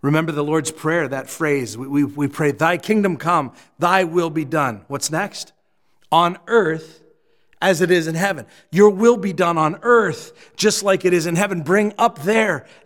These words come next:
down here. That's a kingdom prayer. And then Jesus looked at us and he said, "Okay, as the Father sent me, so I'm sending you. Now you go out and be kingdom bringers. You go out and extend mercy and justice."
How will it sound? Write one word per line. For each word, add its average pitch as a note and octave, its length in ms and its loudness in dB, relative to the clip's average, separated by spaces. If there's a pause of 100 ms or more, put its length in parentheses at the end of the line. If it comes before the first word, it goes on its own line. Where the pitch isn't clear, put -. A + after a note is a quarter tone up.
down G#3+ 340 2
here. G3+ 420 0
That's F#3+ 240 -4
a G3+ 60 -2
kingdom G3 540 0
prayer. G3+ 480 -6 (260)
And F3+ 160 0
then F3+ 80 4
Jesus F#3 380 0
looked E3+ 200 -2
at D#3+ 120 -2
us G3+ 240 0
and D3 80 -4
he C#3+ 60 -2
said, D3 160 -2
"Okay, G3+ 340 -2
as C#3 160 -2
the C#3 100 -2
Father E3+ 340 0
sent E3 280 -6
me, F3+ 160 0
so - 120 -4
I'm C#3+ 160 0
sending C#3+ 320 -6
you. F3 200 0 (180)
Now D3+ 140 0
you E3 260 -2
go D#3 240 -2
out F3 220 0
and C#3 120 -6
be C#3+ 120 -4
kingdom C#3+ 420 -2
bringers. G2 480 -8 (420)
You A3 300 4
go D#3 220 2
out D#3+ 240 4
and B2+ 100 -8
extend C3+ 440 -4
mercy E3 380 -2
and A2+ 120 -6
justice." - 640 -12